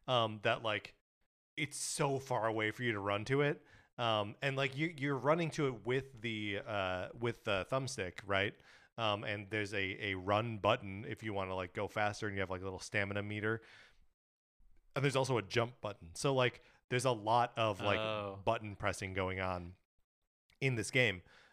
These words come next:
Speaker 1: Um, but yeah, it's just, it's kind, the field is just too big. Uh, so if you're,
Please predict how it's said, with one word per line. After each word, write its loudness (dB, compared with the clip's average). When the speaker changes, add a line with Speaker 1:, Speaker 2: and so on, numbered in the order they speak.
Speaker 1:
Um, 0
but 8
yeah, 10
it's 4
just, -2
it's 0
kind, 4
the 4
field 2
is 0
just -2
too -4
big. 0
Uh, 2
so 2
if -2
you're, 2